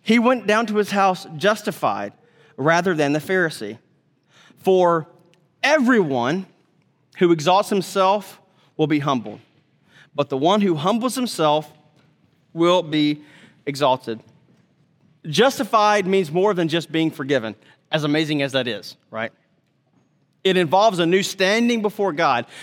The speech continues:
The crooked tax collector left this moment with God new.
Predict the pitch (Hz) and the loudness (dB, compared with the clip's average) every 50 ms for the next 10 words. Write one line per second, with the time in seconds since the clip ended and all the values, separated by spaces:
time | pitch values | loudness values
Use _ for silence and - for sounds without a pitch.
0 | - - - - 151 151 185 180 - - - 240 254 277 - 285 277 277 220 - | -20 -20 -16 -6 0 0 0 0 0 -2 0 2 2 2 2 0 0 0 -2 -6
1 | _ _ - - 214 220 226 - - - - 165 151 139 127 - - 110 104 - | _ _ -6 -4 -2 -2 -2 -4 -6 -8 -4 -2 -2 -2 -2 -4 -10 -16 -16 -16
2 | _ _ - - - - 131 127 139 170 208 247 277 277 - - - 202 156 202 | _ _ -20 -20 -18 -12 -6 0 2 4 6 6 6 4 2 -4 -8 -2 0 0
3 | 208 - 196 175 175 196 226 240 269 254 240 233 220 185 151 202 196 190 175 165 | 2 2 0 2 4 4 6 6 4 4 4 2 0 0 2 0 2 2 4 4
4 | 156 151 156 156 156 - _ - 151 175 208 277 311 185 110 - | 2 2 0 -2 -6 -16 _ -6 0 2 2 4 4 2 0 -2